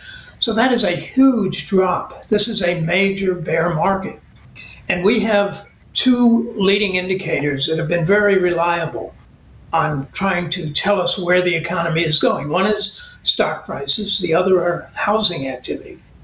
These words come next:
And both of those are down very significant. So both of these two indicators are telling us that we have some very difficult economic trends ahead.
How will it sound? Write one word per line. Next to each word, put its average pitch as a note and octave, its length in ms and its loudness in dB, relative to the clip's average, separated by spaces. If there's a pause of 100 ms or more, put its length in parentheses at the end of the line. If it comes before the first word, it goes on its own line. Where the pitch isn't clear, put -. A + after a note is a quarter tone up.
(300)
And F#3+ 300 0
both G#3+ 340 2
of G3+ 160 -2
those E3+ 640 0
are F3 180 0
down E3+ 680 -2
very F3+ 420 2
significant. D3+ 720 -4
So F3+ 260 0 (300)
both A3+ 360 2
of A3 160 0
these G#3+ 300 0
two A3 160 4
indicators D3 680 -2 (160)
are G3 220 2
telling G3 420 0
us - 420 -2 (240)
that F3+ 180 2
we F#3 160 2
have E3+ 260 0
some C#3+ 220 0
very F#3 340 2
difficult F#3 560 0
economic E3+ 640 -2 (280)
trends F3 500 0
ahead. - 600 -2